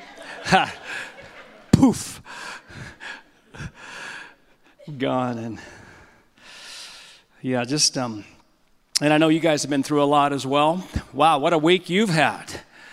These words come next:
My, oh my. Uh, we were praying for you, and we just pray continued restoration and grace and healing, and people who have been affected by this,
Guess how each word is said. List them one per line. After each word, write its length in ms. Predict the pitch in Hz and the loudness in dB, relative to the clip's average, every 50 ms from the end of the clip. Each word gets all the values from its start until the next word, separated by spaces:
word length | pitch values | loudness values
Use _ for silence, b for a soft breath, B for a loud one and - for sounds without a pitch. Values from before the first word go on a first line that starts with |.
| B B B B B B _ - - | B B B B B B _ -16 -8
My, 540 | 139 143 139 151 165 185 190 180 151 135 127 | -6 -4 2 2 4 4 4 2 2 0 0
oh 320 | 127 131 139 139 131 127 | -2 0 0 0 2 2
my. 380 | 120 127 147 156 151 131 110 - - B B B B B B B B B B B B _ _ B B B B B B B B B B B - - | 4 4 4 4 4 2 0 -4 -10 B B B B B B B B B B B B _ _ B B B B B B B B B B B -10 -8
Uh, 140 | 123 123 120 | -6 -4 -4
we 160 | 127 127 123 | -2 -4 -4
were 220 | 113 123 127 123 | -4 -8 -14 -16
praying 420 | - - - 147 143 139 135 135 131 | -14 -6 -2 0 2 2 2 2 0
for 140 | - 139 | 2 0
you, 260 | 135 135 135 135 135 131 | 2 2 4 4 2 2
and 140 | 127 127 | 0 -2
we 100 | 131 131 | -4 -4
just 240 | 127 131 127 120 - | -4 -4 -8 -8 -8
pray 300 | - - 135 127 127 123 | -4 -4 -2 -2 -2 -4
continued 560 | - - 127 127 - - 147 139 135 131 123 | -6 -8 -8 -8 -4 -2 0 0 0 0 0
restoration 1000 | 127 131 131 131 127 - - - 135 131 135 131 131 131 120 - - 135 127 123 | 0 2 2 2 2 0 -2 -2 -2 -2 0 -2 -2 -4 -6 -6 -8 -6 -8 -8
and 220 | 123 120 117 120 113 | -8 -8 -10 -10 -6
grace 600 | 135 131 131 131 131 131 131 127 120 - - - | -4 -4 -2 -2 -2 -2 -2 -4 -4 -6 -8 -8
and 120 | 110 104 107 | -10 -14 -14
healing, 680 | 110 - - 139 139 139 135 131 131 131 127 123 123 | -12 -4 0 2 2 2 2 0 -2 -2 -4 -4 -6
and 120 | 120 117 - | -6 -6 -6
people 260 | 135 127 - 135 127 | -8 -8 -6 -6 -6
who 40 | 123 | -6
have 100 | 123 123 | -6 -6
been 120 | 131 123 | -6 -8
affected 580 | 120 - - - 139 131 - - 143 127 120 123 | -8 -8 -4 -2 -2 -2 -4 -6 -12 -12 -8 -6
by 180 | 127 127 127 | -6 -4 -4
this, 460 | 123 131 131 127 120 - - - - | -6 -6 -8 -8 -6 -6 -8 -8 -10